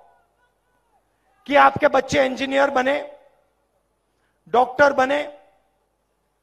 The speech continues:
हवाई जहाज उड़ाना सीखें, अंग्रेजी बोलें। वो ये नहीं चाहते। वो चाहते हैं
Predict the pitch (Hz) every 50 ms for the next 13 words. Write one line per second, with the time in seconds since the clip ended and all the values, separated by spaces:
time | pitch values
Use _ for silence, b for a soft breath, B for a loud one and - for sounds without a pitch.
0 | _ _ _ _ _ _ _ _ _ _ _ - 190 220 254 277 294 269 262 254
1 | 285 285 277 269 254 262 269 277 262 262 269 277 - 262 294 302 285 - - -
2 | - _ _ _ _ _ _ _ _ _ _ _ _ _ _ _ _ _ _ _
3 | _ _ _ _ _ _ _ _ - 262 269 254 240 269 285 277 285 302 277 285
4 | 269 277 285 302 302 294 - - - - - - _ _ _ _ _ _ _ _
5 | _ _ _ _ _ _ _ _ _ _ _ _ _ - 220 220 208 190 226 240
6 | 240 226 220 247 240 220 202 180 175 - 170 135 - _ _ _ _ _ _ _
7 | _ _ _ _ _ _ _ _ - 170 240 320 330 320 294 262 240 226 226 226
8 | 240 233 214 214 220 247 269 254 - - _